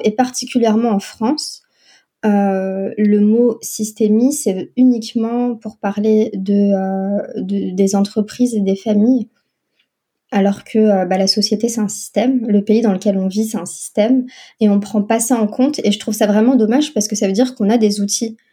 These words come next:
pour travailler, euh, sur le système, euh, et pour prendre en compte l'individu dans le système, euh, sociétal,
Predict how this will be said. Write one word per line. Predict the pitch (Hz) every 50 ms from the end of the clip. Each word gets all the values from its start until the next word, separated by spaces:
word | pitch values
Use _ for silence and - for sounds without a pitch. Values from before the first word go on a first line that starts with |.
| _ _ _
pour | - 202 196
travailler, | - - - 208 196 202 196 202 202 214 214 214 214 214 _ _ _ _ _ _ _ -
euh, | 202 196 190 190
sur | 196 - - - - 202 196
le | 196 190
système, | 190 - - - - 214 277 339 330 - - _ _ _ _ _ _ _ _ -
euh, | - 190 185 180 170
et | - 196 196
pour | - 202 208
prendre | - - 240 220
en | 214 202
compte | - 233 233 220
l'individu | 240 208 196 196 196 196 190 202 190 196 214 226
dans | 202 185 214 220 226
le | 233 220 202
système, | 202 - 214 202 - - 214 208 214 220 208
euh, | 196 185 185 185
sociétal, | 190 - 208 196 - - 196 196 220 247 285